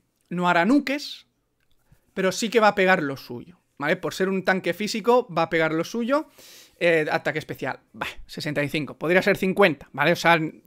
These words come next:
no nos interesa el ataque especial, no con este Pokémon. Es un tanque físico totalmente, pega por el lado físico, y todo lo que se vaya de ahí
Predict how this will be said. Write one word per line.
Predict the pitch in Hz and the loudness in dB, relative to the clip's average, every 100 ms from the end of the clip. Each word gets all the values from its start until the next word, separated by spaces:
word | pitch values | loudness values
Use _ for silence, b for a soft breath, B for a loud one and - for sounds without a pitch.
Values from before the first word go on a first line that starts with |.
| - | -10
no | 170 185 | -2 0
nos | 190 190 | 0 -2
interesa | - 165 165 156 | 0 0 0 -2
el | |
ataque | 151 135 139 | -2 -4 -8
especial, | - - 180 226 B B B - | -10 2 4 4 B B B -6
no | 175 | -4
con | 175 165 | -2 -4
este | - 160 | -2 -4
Pokémon. | 175 196 233 262 B B B - | -2 0 0 -2 B B B -8
Es | 170 | -6
un | 185 | -2
tanque | 180 190 160 | 0 0 -2
físico | - 208 175 135 113 _ | -6 -8 -6 -10 -14 _
totalmente, | 151 151 170 208 233 302 302 B B | -8 -4 -2 -2 -2 -4 -6 B B
pega | 180 147 | -2 -2
por | 139 | -2
el | 135 | -4
lado | 147 | -4
físico, | - 226 254 262 285 277 B B | -2 -4 -4 -4 -4 -6 B B
y | - 175 | -12 -6
todo | 202 196 | -4 -2
lo | 196 | -2
que | 190 175 | -2 -6
se | 175 | -2
vaya | 180 180 | 0 2
de | 185 | 2
ahí | 208 247 - | 0 -4 -8